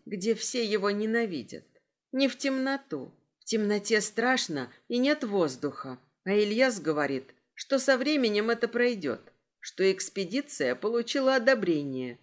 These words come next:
и совсем скоро он уедет. Ильяс уедет, а Фому вернут в лагерь и снова закроют в тесном железном ящике,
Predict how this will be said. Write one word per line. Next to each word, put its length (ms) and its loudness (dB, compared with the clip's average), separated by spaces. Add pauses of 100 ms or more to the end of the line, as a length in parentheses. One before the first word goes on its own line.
(140)
и 80 -2
совсем 500 2
скоро 400 4
он 180 2
уедет. 560 -4 (600)
Ильяс 600 4
уедет, 500 -4 (220)
а 140 2
Фому 380 4
вернут 460 4
в 60 -8
лагерь 540 0 (220)
и 120 -2
снова 400 4
закроют 560 6
в 80 -14
тесном 440 2
железном 420 2
ящике, 760 -2